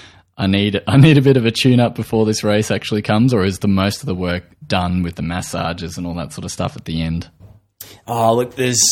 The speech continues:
Speaker 2: uh, around marathon time, whether it's the Gold Coast Marathon here in Australia or, you know, anywhere, any marathon, even leading up to the world majors, you'll have patients and clients taking those on. And yeah, the work really <laughs> goes from the, the moment someone puts their head down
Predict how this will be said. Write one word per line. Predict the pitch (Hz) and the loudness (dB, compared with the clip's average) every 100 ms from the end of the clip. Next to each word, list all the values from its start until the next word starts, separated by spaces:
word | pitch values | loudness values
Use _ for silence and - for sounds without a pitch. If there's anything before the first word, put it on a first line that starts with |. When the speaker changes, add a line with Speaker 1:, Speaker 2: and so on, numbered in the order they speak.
| - - | -2 -2
Speaker 2:
uh, | 127 117 113 110 113 - | -2 0 2 0 -2 -2
around | 139 143 131 | 0 2 2
marathon | 123 123 143 139 127 127 | 2 2 2 2 0 0
time, | 151 139 147 | 0 2 2
whether | 110 110 | 0 0
it's | - | -2
the | 127 | -2
Gold | 104 120 127 | 2 2 4
Coast | 123 117 127 | 2 2 2
Marathon | 113 123 131 139 | 2 2 2 0
here | 120 120 | 0 0
in | 110 | 0
Australia | 104 - 120 123 127 | 0 2 4 4 4
or, | 110 104 104 101 - - | 2 2 0 -2 -10 -10
you | 117 | -4
know, | 101 - - | -4 -6 -6
anywhere, | 117 139 135 113 | -2 2 2 2
any | 123 139 | 0 0
marathon, | 131 104 104 104 104 | 2 2 0 0 0
even | 107 107 107 117 | 0 -2 -4 -2
leading | 120 117 | 0 2
up | 113 - | 0 -2
to | 120 | -2
the | |
world | 107 110 101 | 2 2 2
majors, | 101 107 117 107 98 104 | 0 0 0 -2 -2 -2
you'll | 101 | -2
have | 104 95 - _ _ - | -2 -4 -14 _ _ -4
patients | 117 113 117 101 | 0 0 -2 -6
and | 104 | -6
clients | 92 113 110 113 107 - - | -4 -2 0 -2 -4 -10 -10
taking | - 110 110 104 | -8 -6 -4 -2
those | 104 117 110 | 0 0 0
on. | 104 | -2
And | 101 98 - _ _ _ _ | -4 -6 -12 _ _ _ _
yeah, | 123 117 110 | 0 2 2
the | 113 | 2
work | 127 131 131 | 4 4 0
really | 120 110 107 | -2 0 0
<laughs> | 101 110 | 0 -2
goes | - 139 - | 0 -2 -2
from | 110 101 | -2 -4
the, | 101 | -6
the | - 120 | -6 -2
moment | 120 147 139 123 | 2 2 2 2
someone | 123 120 | 2 0
puts | 135 - | -2 0
their | 110 | 2
head | 120 113 | 2 0
down | 113 107 | 2 0